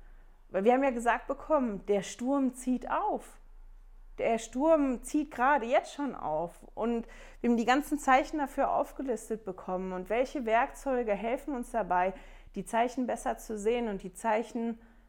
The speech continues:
ja, besser zu deuten und es besser zu erkennen? Und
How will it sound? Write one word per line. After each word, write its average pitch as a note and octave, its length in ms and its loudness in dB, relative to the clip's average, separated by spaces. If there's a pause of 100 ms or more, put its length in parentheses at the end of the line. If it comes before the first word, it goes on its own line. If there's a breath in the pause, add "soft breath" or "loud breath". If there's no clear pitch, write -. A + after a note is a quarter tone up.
(640 soft breath)
ja, G#3+ 160 2
besser A#3+ 420 0
zu G#3 140 -14
deuten A3+ 880 0
und G3+ 220 -6
es G3+ 100 -8
besser A3+ 360 -2
zu - 220 -6
erkennen? A3+ 640 -4 (1040 soft breath)
Und A#3+ 380 2